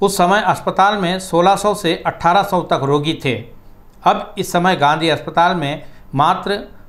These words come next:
आठ सौ तिहत्तर रोगी हैं, जिसका उपचार चल रहा है। यह ऐसा हो तो अस्पताल प्रशासन तथा कर्मियों को थोड़ी राहत मिली है। अब तक जिन्हें साप्ताहिक अवकाश लेने की स्थिति नहीं थी, अब उन कर्मचारियों को अपनी श्रेणी के अनुसार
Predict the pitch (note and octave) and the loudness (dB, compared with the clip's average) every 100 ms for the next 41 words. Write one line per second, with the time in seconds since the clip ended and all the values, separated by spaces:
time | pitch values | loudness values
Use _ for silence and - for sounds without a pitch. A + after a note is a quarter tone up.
0 | - D3 - - F#3+ E3+ C#3+ C#3+ E3+ D#3 | 0 0 0 -4 -4 -2 -2 0 -2 0
1 | C#3 C3 C3 B2+ A2 - - - - - | 0 -2 -2 -4 -6 -10 -20 -20 -20 -16
2 | A#2 C3 - E3+ C#3 - F3 F#3+ - - | -8 -6 0 2 2 2 2 2 -4 -16
3 | - - E3 D3 B2+ A#2+ G#2 - - - | -10 0 2 2 2 0 -4 -16 -20 -20
4 | - C#3+ E3+ D#3 D#3 F3 C#3 F3+ G3 - | -2 2 4 2 2 2 4 2 0 -8
5 | - E3+ - - F3 G3 F#3+ E3+ E3 D#3 | -2 0 0 -2 2 2 2 0 0 0
6 | F#3+ F#3 E3 F3 E3 D3+ D#3 F#3 G3+ E3+ | -2 -4 -2 -2 0 0 0 0 -2 -2
7 | E3+ D3+ D#3 D#3 C#3 C3+ F3 - D3 C3 | -2 -2 0 2 2 2 0 -2 -2 -2
8 | A#2 G#2+ - - - D#3 D#3 A3+ F3+ G3 | -2 -8 -16 -14 -2 -2 2 0 2 0
9 | G3 F#3 D3+ D#3 - F#3 G3 F3+ D#3 F#3 | 0 0 0 0 2 0 2 2 2 2
10 | F#3 F3 D#3 E3 F3+ F3 - D#3 D#3 C3 | 0 -2 -4 -2 -4 -6 -6 -8 -4 0
11 | C3+ E3 - C#3+ D3 - - - G3 G3 | 0 -2 -4 -8 -8 -14 -4 0 0 0
12 | F#3+ F#3 D#3 D#3+ D#3+ E3 E3 E3 D3 C3+ | -2 0 0 0 0 2 2 0 -2 -2
13 | F3 F3+ D3+ F3 D3 - D#3+ F#3+ F#3+ D#3+ | -2 -2 -4 -6 -6 -4 -2 -2 -2 0
14 | C3 B2+ D3 E3+ | 0 0 2 0